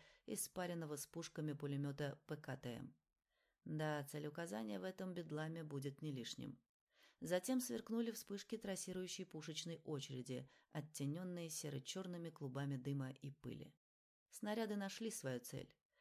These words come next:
Примерно посередине небоскреба алмазными брызгами разлетелись огромные стеклопанели. Еще одна очередь прошлась этажом ниже,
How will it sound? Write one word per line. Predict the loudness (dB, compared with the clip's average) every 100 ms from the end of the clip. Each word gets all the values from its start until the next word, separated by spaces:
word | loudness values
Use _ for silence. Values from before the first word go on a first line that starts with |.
| _ _
Примерно | 0 2 4 2
посередине | 0 -2 0 0 0 2
небоскреба | 2 2 0 0 -2 2 4 2 0 2
алмазными | 6 6 6 4 2 4
брызгами | 4 4 4 4 4
разлетелись | 4 2 0 0 0 0 0
огромные | 2 2 2 2 2
стеклопанели. | 2 -2 0 0 4 4 4 2 -6 -14 _ _ _ -6
Еще | -2 -2 2 2
одна | 4 2 0
очередь | -2 0 0 0
прошлась | 0 -2 0 0 0 0
этажом | 0 0 0 0 0
ниже, | 0 0 -2